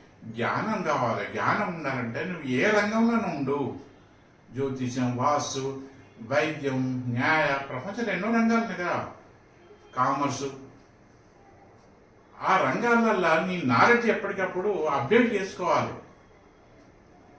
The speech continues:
ఎందుకు చేసుకోవాలంటే నువ్వే వెనకబడిపోతావు. ఇవాళ రేపట్ల నువ్వు తిన్నవా లేదా, తిన్నాక నువ్వు చేయి కట్టుకున్నావా లేదా అని కూడా ఎవరికి అడిగే ఓపిక అవసరం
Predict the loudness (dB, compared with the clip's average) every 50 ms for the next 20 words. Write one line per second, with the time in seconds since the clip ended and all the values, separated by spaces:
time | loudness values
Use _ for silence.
0 | -12 -8 -6 -4 -2 -2 0 2 2 2 2 2 0 2 2 2 2 0 -4 -4
1 | -4 -4 -4 0 0 0 0 0 -2 0 0 0 0 -2 -2 -6 -6 -6 -6 -8
2 | -8 -10 -14 -18 -20 -20 -20 -20 -20 -20 -20 -20 -20 -20 -20 -14 -8 -4 0 2
3 | 4 4 4 2 0 0 0 0 -2 -2 -2 -2 0 2 2 2 2 0 -2 -4
4 | -8 -8 -6 -6 -6 -6 -4 -6 -4 -2 0 0 2 4 4 4 4 4 2 2
5 | 4 2 2 2 0 -2 -6 -10 -14 -14 -10 -8 -4 -2 0 0 0 0 -2 -4
6 | -4 -6 -8 -6 -4 -2 0 2 2 2 2 0 -2 -6 -4 -4 -2 -2 -2 -2
7 | -2 -2 -2 -4 -6 -6 -6 -6 -6 -6 -4 -4 -4 -2 0 0 0 0 -2 -2
8 | -2 -2 -2 -2 -2 -2 -2 -4 -4 -6 -4 -4 -2 0 0 0 -2 -2 -4 -4
9 | -4 -4 -6